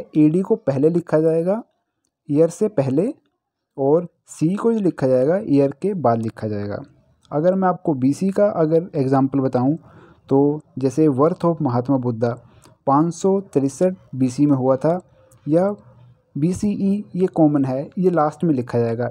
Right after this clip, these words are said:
ईयर के बाद ही में लिखा जाएगा। तो I hope आपको ये बीसी और एडी का टॉपिक क्लियर हो गया होगा। जैसा कि मैंने पहले बताया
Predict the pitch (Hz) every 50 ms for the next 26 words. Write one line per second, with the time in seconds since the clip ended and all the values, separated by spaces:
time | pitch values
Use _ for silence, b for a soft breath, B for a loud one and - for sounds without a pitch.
0 | - 165 160 160 165 165 - 185 160 135 127 123 123 135 139 143 131 117 107 -
1 | - - 117 113 107 101 101 95 - - - _ - _ _ _ _ _ _ _
2 | _ _ _ _ _ _ _ _ - - _ - 147 170 180 165 185 190 185 175
3 | 156 147 - - - 151 151 160 160 b b b b b _ 131 123 117 131 151
4 | 160 - - 196 202 220 - 151 143 - - 147 139 135 143 139 - 160 156 151
5 | 143 127 127 - - 95 - - 131 127 139 151 147 - 120 117 117 113 110 104
6 | 104 101 104 113 - _ _ _ _ _ _ _ _ _ _ _ _ _ _ _
7 | _ _ _ _ _ _ _ _ _ _ _ _ _ _ _ _ _ b b b
8 | b b _ 131 135 139 160 175 170 185 185 165 156 151 156 143 - 123 117 117
9 | 123 123 120 120 123 120 120 127 135